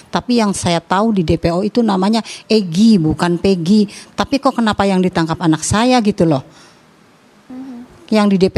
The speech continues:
Speaker 1: O itu tertera Dani sama Egy, kan alamatnya beda, umurnya juga beda. Kenapa si Peggy yang ditangkap? Jadi saya juga keder gimana, nggak ngerti. Ya udahlah, saya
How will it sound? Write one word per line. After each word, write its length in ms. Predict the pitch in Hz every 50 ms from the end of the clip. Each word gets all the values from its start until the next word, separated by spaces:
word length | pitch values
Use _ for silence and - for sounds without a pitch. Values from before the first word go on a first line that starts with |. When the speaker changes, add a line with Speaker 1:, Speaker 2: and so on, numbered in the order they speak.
| 190 196 202
Speaker 1:
O 80 | 226
itu 320 | 233 - 302 311 277 240 -
tertera 640 | - - 202 190 - - 208 214 247 254 247 - - - - _ _
Dani 720 | 160 160 175 180 185 190 196 202 214 233 247 233 208 160 160
sama 400 | - - 185 180 190 190 185 - -
Egy, 480 | 214 208 190 170 156 156 185 214 226 202 214 - - - -
kan 160 | 226 - -
alamatnya 640 | 214 196 196 190 190 190 190 185 - - 226 220 190
beda, 640 | 151 180 180 170 147 143 175 180 190 190 170 143 - - - - - - - - - _
umurnya 480 | 220 214 208 196 190 190 185 214 226 202
juga 320 | 190 180 151 175 170 165
beda. 480 | 151 160 170 165 151 180 214 202 185 - - - - _
Kenapa 400 | - 240 214 196 180 - 208 185
si 160 | - - 214 -
Peggy 320 | - 180 156 156 165 180
yang 160 | 170 170 170
ditangkap? 720 | 170 170 - 190 220 247 247 311 254 240 233 233 - - - _ - _ _ _ -
Jadi 160 | 185 180 247
saya 240 | 233 - 233 240 254
juga 240 | 220 185 160 170 160
keder 400 | - - 226 240 247 262 254 208
gimana, 400 | 180 180 185 208 233 254 262 262
nggak 240 | 226 175 165 165 175 196
ngerti. 480 | 208 - - - 262 269 262 240 240 - - - - _ _
Ya 80 | 170 170 180
udahlah, 320 | 175 180 214 226 247 269
saya 400 | 247 - 185 175 175 185 214 -